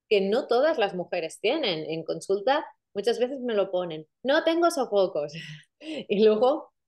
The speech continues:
todo el resto de cosas. De hecho, es muchísimo más común, por ejemplo, los cambios de humor, el insomnio o la sequedad vaginal, que no los sofocos, que es un síntoma que sí que aparece, es muy vistoso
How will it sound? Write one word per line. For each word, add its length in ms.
todo 180
el 80
resto 220
de 160
cosas. 440
De 100
hecho, 160
es 100
muchísimo 520
más 240
común, 400
por 160
ejemplo, 480
los 320
cambios 420
de 240
humor, 540
el 300
insomnio 600
o 100
la 140
sequedad 380
vaginal, 500
que 120
no 160
los 200
sofocos, 680
que 80
es 60
un 140
síntoma 400
que 80
sí 180
que 80
aparece, 400
es 160
muy 380
vistoso 880